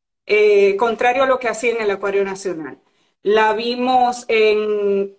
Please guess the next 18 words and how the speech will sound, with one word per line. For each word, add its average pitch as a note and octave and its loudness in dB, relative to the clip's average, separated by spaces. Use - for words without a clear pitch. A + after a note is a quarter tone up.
en G#3+ 0
el, G3+ 4
antes E4 0
de D#4 0
Los A#3 -6
Sama A#3+ -2
y F#3+ -4
la G3+ 0
Isabela, G3+ -4
la F#3+ 0
vimos G3+ -2
en A3 -8
el G3+ -8
Río G3 0
Salado G3 -2
en G3 -4
La G3 -4
Romana. F3 -8